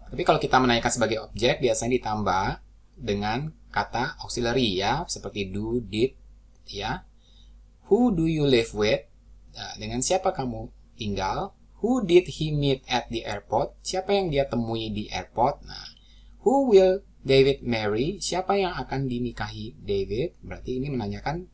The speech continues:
objeknya ya. Kalau ini menanyakan subjeknya. Kemudian kita lihat lagi ke where. Where itu digunakan untuk menanyakan tentang tempat ya.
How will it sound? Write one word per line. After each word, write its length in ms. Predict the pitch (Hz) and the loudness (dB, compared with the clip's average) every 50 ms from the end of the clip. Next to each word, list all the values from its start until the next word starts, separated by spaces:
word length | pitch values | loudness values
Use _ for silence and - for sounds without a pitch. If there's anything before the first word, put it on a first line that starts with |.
| - - - | -20 -12 -6
objeknya 560 | - 113 98 98 107 117 113 - 123 113 107 | -4 -4 -4 -2 -2 -2 -2 -2 -2 -4 -2
ya. 400 | 98 90 87 98 135 202 - - - - - - - - - - - - - - - - _ - - - - - - - - - - - - - - - - - - - - | -2 -4 -2 -2 -4 -4 -6 -8 -18 -20 -20 -20 -20 -20 -20 -20 -20 -20 -20 -20 -20 -20 _ -20 -20 -20 -20 -20 -20 -20 -20 -20 -20 -20 -20 -20 -20 -20 -20 -20 -20 -16 -6
Kalau 160 | - 98 98 | -2 -2 0
ini 80 | 98 107 | 0 0
menanyakan 400 | 113 113 104 101 95 - 117 123 | -2 -2 -2 0 0 0 0 2
subjeknya. 800 | 123 - - 110 95 98 95 - 98 90 - - 147 135 - 76 - - - - - - - - - - - - - - - - - - - - - - - | 2 2 2 0 -2 -2 -2 -4 -4 -4 -6 -8 -10 -10 -10 -12 -14 -16 -18 -20 -20 -20 -20 -20 -20 -20 -20 -20 -20 -20 -20 -20 -20 -20 -20 -20 -20 -16 -6
Kemudian 320 | 120 123 135 156 185 202 | -2 0 0 2 0 0
kita 240 | 208 185 180 156 151 | 0 0 0 0 0
lihat 160 | 147 143 139 | 2 2 0
lagi 280 | 143 139 135 139 160 170 - | 0 0 -2 -2 -4 -4 -2
ke 80 | 143 | 0
where. 560 | 131 127 123 117 113 107 104 87 - - - - - - - | 0 0 0 0 0 0 -2 -4 -4 -6 -8 -6 -4 2 4
Where 240 | - 123 123 127 | 6 6 8 8
itu 160 | - - 165 175 | 8 10 12 12
digunakan 320 | 170 139 131 120 117 117 | 12 12 12 12 10 6
untuk 240 | 135 143 143 135 123 | 4 2 0 0 -2
menanyakan 320 | 110 107 107 120 131 131 | -2 -4 -6 -4 -4 -4
tentang 180 | 123 120 107 104 104 | -2 -4 -4 -4 -6
tempat 280 | 101 101 - 101 95 - | -6 -6 -6 -6 -8 -6
ya. 180 | - 92 92 98 | -6 -6 -6 -6